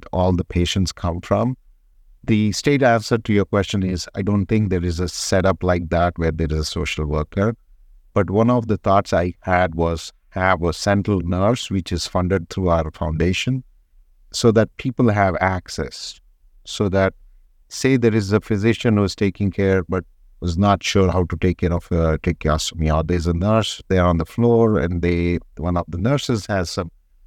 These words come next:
So have, like, the parents get a central number so that they can have access to a well-educated nurse on tracheostomy care who can help with answering those questions. And same thing goes with any needs they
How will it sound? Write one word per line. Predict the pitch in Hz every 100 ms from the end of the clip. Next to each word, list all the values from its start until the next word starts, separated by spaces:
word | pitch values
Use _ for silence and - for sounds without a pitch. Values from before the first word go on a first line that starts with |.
| -
So | - 120
have, | - 117 123 113
like, | 110 101 95
the | 98
parents | - 104 104 98
get | - 101 92
a | 90
central | - 98 95 98
number | 87 87 92 95 135 160 _ - _ -
so | - 104
that | 98 95 - - _ _ _
they | 104 104
can | 117 101
have | - 101
access | 95 92 - 92 -
to | 101 92 92 90
a | 87 - _ _
well-educated | 92 95 90 87 - 92 85 85
nurse | 90 101 98
on | 98 82
tracheostomy | 90 82 85 85 - 90 95
care | - 107 110 - _ - _ _
who | -
can | - 98
help | 76 - 107 104 92
with | 92 95 90 - _ _ _ -
answering | - 95 - 95
those | 87 87 -
questions. | 110 110 - 85 76 -
And | 95 90
same | - 120 113
thing | 120 107
goes | 90 87 98 98 82
with | 92 92 - - _ _ _ -
any | 113 107
needs | 101 113 120 98
they | 104